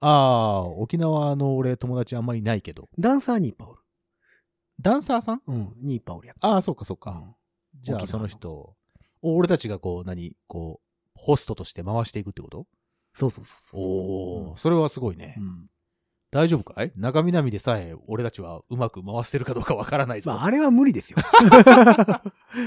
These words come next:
Speaker 2: れは妖精だから。
Speaker 1: <laughs> ビールのね。
Speaker 2: うん。種族が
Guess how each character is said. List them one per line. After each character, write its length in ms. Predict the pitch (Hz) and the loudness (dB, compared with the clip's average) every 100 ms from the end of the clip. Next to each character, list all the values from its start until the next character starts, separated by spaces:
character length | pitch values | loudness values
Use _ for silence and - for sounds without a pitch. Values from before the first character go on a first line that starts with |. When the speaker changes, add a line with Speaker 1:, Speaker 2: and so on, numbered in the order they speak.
| 220 208 160 - | -10 -14 -20 -6
Speaker 2:
れ 100 | 202 | 2
は 60 | 262 | 4
妖 420 | 151 160 165 196 | 8 8 8 8
精 40 | |
だ 100 | 208 | 6
か 260 | - - - _ 214 - | 2 -8 -20 _ -14 -10
ら。 160 | 113 - - | -12 -12 -18
Speaker 1:
<laughs> 140 | - | -8
ビ 240 | 107 143 | -2 0
ー 40 | 110 | -2
ル 60 | |
の 80 | 78 | -8
ね。 160 | 78 151 | -14 -10
Speaker 2:
う 40 | |
ん。 320 | 117 104 165 120 247 | -8 -6 -8 -6 -2
種 140 | 254 | 2
族 220 | 247 214 | 4 2
が 100 | - | 0